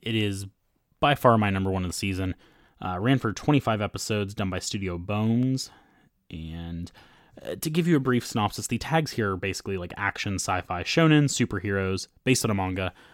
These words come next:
Um, and that one was on Crunchyroll. Oh, and Blue Lock is also on Crunchyroll. I missed that. But, uh, you basically have young Deku, or, uh, Midoriya is his name. And, uh, we're on season six of this so far, so I'm not gonna give a ton of it. But he's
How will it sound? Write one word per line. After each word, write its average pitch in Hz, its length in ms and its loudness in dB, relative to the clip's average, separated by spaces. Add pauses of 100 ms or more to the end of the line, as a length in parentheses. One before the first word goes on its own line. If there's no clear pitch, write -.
(180)
Um, 92 280 -8
and 98 120 2
that 156 100 8
one 127 100 2
was 117 100 4
on 110 120 0
Crunchyroll. 98 720 -4 (160)
Oh, 107 180 -4
and 98 220 -8
Blue 123 160 4
Lock 113 260 6
is 104 100 0
also 110 360 2
on 87 120 -2
Crunchyroll. 87 640 -4
I 98 40 -8
missed 98 260 -4
that. 85 280 -8
But, 87 160 -12 (800)
uh, 104 40 -10
you 139 240 -4
basically 170 340 2
have 113 600 0 (600)
young 127 460 2
Deku, 107 500 -2
or, 90 280 -2 (400)
uh, 90 140 -8
Midoriya 107 720 4
is 104 100 -6
his 104 160 -4
name. 98 500 -2 (360)
And, 104 680 0
uh, 107 60 -6 (640)
we're 135 180 4
on 151 140 4
season 101 320 0
six - 320 -6
of 104 60 -4
this 95 120 -4
so 101 220 -2
far, 98 240 -2
so - 100 -6
I'm 104 80 -2
not 101 120 -4
gonna 98 120 -6
give 92 140 -8
a 95 40 -14
ton - 240 -6
of 95 80 -4
it. 95 180 -4
But 98 120 -6
he's 95 200 -6